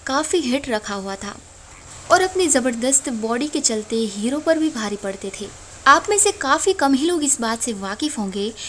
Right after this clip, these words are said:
कि अमिताभ बच्चन की सुपरहिट फिल्म Dawn में इनके body double बनकर सारे stunt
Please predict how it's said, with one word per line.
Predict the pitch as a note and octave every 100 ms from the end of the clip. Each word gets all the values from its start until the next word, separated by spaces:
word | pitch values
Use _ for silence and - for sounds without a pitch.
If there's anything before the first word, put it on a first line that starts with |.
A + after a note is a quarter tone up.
| - -
कि | F4
अमिताभ | F4 F4 E4+ A#3
बच्चन | A3 - D#4+
की | D#4+ A#3+ C4
सुपरहिट | - C#4 C#4+ D4 G#3 A#3+ C4+
फिल्म | - G3 F#3+ - - - A3 G3+
Dawn | G#3+ A3
में | A3 A3 A3+ - - -
इनके | F4 F#4+ E4
body | A#3+ C4 D#4+
double | C#4+ C#4 B3+
बनकर | A3+ A3+ A#3+
सारे | A#3 - B3 D#4
stunt | D#4+ - B3 A3